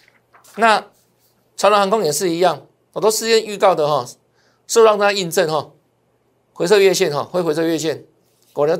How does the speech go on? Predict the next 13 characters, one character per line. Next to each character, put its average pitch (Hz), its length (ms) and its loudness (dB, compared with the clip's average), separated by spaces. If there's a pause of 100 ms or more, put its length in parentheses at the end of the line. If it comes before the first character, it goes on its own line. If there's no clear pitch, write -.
往 131 100 -4
下 175 160 0
打。 113 240 -4 (1500)
那 202 80 0
当 233 200 2
时 202 100 -2
它 220 100 2
比 143 240 -6 (460)
华 185 140 4
航 202 80 2
还 160 100 -2
弱 170 240 4
嘛， 104 220 -10